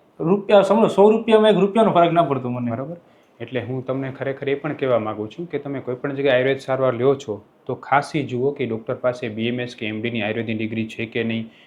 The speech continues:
Speaker 2: બીજા નંબરે તમે ઈ જુઓ કે ડૉક્ટર પાસે તમારા જેવા રોગ મટાડવાનો અનુભવ, એવા વીડિયો કે રિવ્યૂ કે એવું છે કે નહીં, કે તમારા જેવા રોગ એણે મટાડેલા છે કે નહીં. અને પછી ઈ જુઓ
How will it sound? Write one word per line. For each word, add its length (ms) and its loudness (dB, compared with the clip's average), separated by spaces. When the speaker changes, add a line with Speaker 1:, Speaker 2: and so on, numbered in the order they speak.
Speaker 2:
બીજા 220 2
નંબરે 300 0
તમે 240 -2
ઈ 60 -2
જુઓ 200 -2
કે 140 -4
ડૉક્ટર 320 -4
પાસે 520 -4
તમારા 300 2
જેવા 180 2
રોગ 220 -2
મટાડવાનો 420 -2
અનુભવ, 520 -4
એવા 140 0
વીડિયો 340 -2
કે 160 -6
રિવ્યૂ 280 0
કે 100 -6
એવું 180 -2
છે 220 -4
કે 160 -4
નહીં, 140 -4
કે 80 -4
તમારા 300 -2
જેવા 160 -2
રોગ 160 -4
એણે 120 -4
મટાડેલા 520 0
છે 160 -8
કે 140 -8
નહીં. 180 -8
અને 140 -8
પછી 400 -2
ઈ 20 0
જુઓ 380 -4